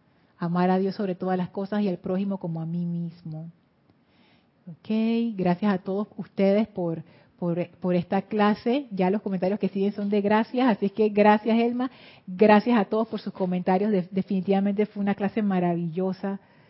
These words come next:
O sea, me llevo tantas cosas que, que procesar, tantos descubrimientos. Wow, qué, qué espectacular. Antes de cerrar, vamos a darle las gracias a la maestra ascendida Lady Nada. Por favor, cierren sus ojos,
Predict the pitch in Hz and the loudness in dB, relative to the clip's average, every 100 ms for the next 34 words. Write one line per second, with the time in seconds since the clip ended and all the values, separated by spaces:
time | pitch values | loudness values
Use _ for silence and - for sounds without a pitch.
0 | _ _ _ 208 196 196 196 214 - 226 | _ _ _ 0 4 4 4 0 0 0
1 | 233 233 - 226 220 233 - 180 160 190 | 2 -2 -2 -2 0 -2 -2 -2 -2 -4
2 | - _ _ _ _ _ - 208 - 185 | -14 _ _ _ _ _ 2 2 2 -4
3 | - 180 - 226 202 202 208 202 233 214 | -2 -4 -2 2 4 4 2 2 0 -4
4 | - 180 175 180 196 196 190 196 196 - | -4 -6 -4 -2 0 0 -2 -4 -6 -10
5 | - 190 175 170 170 190 180 - 196 214 | -14 -6 -4 -4 -4 -4 -2 -2 -2 -2
6 | 208 175 175 170 170 170 170 - - - | -4 -4 -4 -2 0 0 -4 -10 -20 -20
7 | - 202 196 247 220 202 185 202 208 220 | -6 0 2 4 4 2 2 2 2 0
8 | 220 180 196 196 180 180 220 208 180 175 | 0 0 0 -2 0 0 0 -2 -2 -4
9 | 175 208 180 170 180 175 180 180 180 208 | -4 -4 -4 -4 -4 -2 -2 -2 -2 0
10 | 214 214 190 - 170 175 - 190 196 - | 0 -2 -6 -6 -6 -6 -4 -4 -4 -8
11 | 170 - 247 233 247 240 | -14 -8 -6 -4 -6 -8